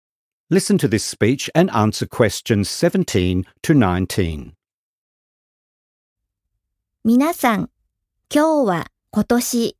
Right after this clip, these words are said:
Speaker 2: 学校のみんなと日本旅行に行ったことについて話そうと思います。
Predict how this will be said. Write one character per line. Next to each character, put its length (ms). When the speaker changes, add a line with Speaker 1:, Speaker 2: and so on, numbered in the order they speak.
Speaker 2:
学 300
校 240
の 160
み 220
ん 100
な 160
と 300
日 160
本 300
旅 160
行 340
に 320
行 160
っ 20
た 100
こ 160
と 160
に 160
つ 160
い 140
て 320
話 340
そ 220
う 60
と 180
思 240
い 100
ま 200
す。 260